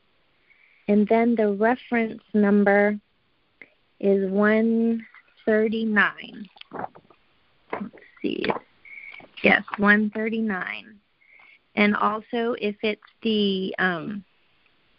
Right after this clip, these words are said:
the most recent call, usually you can also just enter most recent. They'll give you options.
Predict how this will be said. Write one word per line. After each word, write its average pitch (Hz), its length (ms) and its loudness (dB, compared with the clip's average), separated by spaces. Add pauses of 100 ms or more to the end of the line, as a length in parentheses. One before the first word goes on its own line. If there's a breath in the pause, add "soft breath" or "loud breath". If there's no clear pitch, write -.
(720)
the 208 140 2
most 208 380 2
recent 208 580 0
call, 226 460 2 (840)
usually 196 440 0
you 202 160 0
can 196 220 -4
also 190 360 -2
just 185 220 0 (140)
enter 185 520 2 (240)
most 185 380 0
recent. 196 460 0
They'll 185 120 4
give 185 200 0
you - 180 0
options. - 640 -4